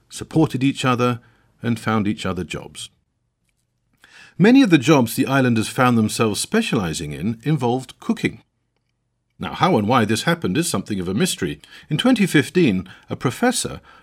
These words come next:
writing in the Journal of the Culinary Historians of New York,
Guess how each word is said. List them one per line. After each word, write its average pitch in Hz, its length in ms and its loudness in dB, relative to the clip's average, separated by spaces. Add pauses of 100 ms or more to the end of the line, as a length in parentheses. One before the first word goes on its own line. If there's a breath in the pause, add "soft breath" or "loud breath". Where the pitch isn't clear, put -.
writing 98 400 -4
in 90 100 0
the 87 140 -2 (200 soft breath)
Journal 131 520 2
of 95 180 -6
the 87 80 -8
Culinary 117 560 0
Historians 107 720 0
of 85 120 -8
New 104 160 2
York, 101 500 -2